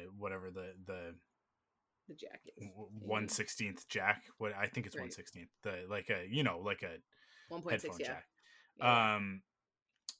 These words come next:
Speaker 1: I, yeah, so, so I,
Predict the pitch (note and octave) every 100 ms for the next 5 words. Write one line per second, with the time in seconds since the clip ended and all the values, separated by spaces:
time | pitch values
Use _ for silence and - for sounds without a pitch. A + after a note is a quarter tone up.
0 | _ _ _ _ _ C3 B2 A2+ A2 G#2+
1 | G#2 G2+ G#2 A2+ G#2+ F2+ - A#2 G#2+ G#2+
2 | - G#2+ G2+ G#2+ G#2